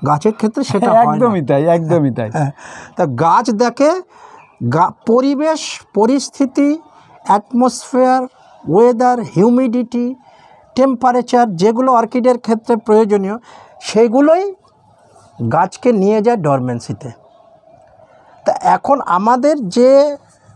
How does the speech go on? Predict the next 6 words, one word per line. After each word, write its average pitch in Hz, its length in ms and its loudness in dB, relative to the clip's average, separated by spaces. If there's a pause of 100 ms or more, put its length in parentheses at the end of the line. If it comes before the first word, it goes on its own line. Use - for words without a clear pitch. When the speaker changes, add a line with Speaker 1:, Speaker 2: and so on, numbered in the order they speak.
(360)
Speaker 1:
আবহাওয়া, 151 800 0 (160)
সেটা 254 760 0
একেবারেই 175 840 0
শীতকালীন 165 600 -4
আবহাওয়া 147 460 -4
নয়। 113 360 -8